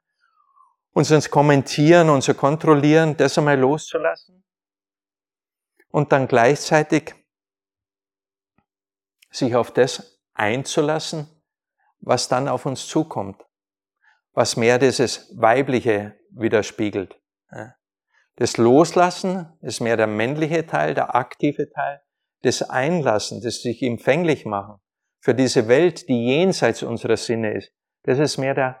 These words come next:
weibliche Teil. Beides muss zusammenkommen. Auf der einen Seite, wenn wir nur loslassen und uns schwer tun im Einlassen, im Hingeben, im Empfänglichsein,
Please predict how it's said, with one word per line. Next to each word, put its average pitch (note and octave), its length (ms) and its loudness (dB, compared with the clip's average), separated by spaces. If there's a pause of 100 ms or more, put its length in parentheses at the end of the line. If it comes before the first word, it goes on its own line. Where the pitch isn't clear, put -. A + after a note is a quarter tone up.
(120)
weibliche A2+ 580 -2
Teil. G2+ 340 -10 (540)
Beides D#3 420 2
muss D#3 220 -4
zusammenkommen. G#2+ 880 -4 (1040)
Auf - 80 -20
der A#2 80 -4
einen B2 240 0
Seite, C3+ 360 2
wenn C3 180 2
wir C3+ 100 6
nur D3 440 4
loslassen D#3+ 920 4
und C#3 220 -6
uns B2+ 180 -2
schwer B2+ 500 0
tun C3 300 -10
im A#2+ 240 -10 (180)
Einlassen, D3 880 -2
im A#2+ 140 -12
Hingeben, D3 560 -6
im B2 220 -10
Empfänglichsein, C#3+ 1040 -6